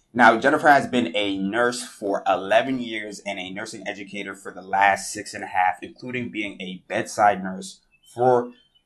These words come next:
for four years in the intensive care unit. She now teaches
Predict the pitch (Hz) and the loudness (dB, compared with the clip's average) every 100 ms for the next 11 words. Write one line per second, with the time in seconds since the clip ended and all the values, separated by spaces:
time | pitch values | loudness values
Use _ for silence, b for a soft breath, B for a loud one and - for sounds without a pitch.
0 | _ - 95 - 151 170 143 135 123 113 | _ -10 -10 -4 4 6 6 4 4 2
1 | - 127 123 110 - 104 95 - 104 92 | 0 4 4 4 0 -8 -10 -8 -6 -6
2 | 90 - - b - - 107 113 143 180 | -8 -10 -14 b -12 -6 0 6 6 6
3 | 185 165 135 117 | 0 -10 -6 -8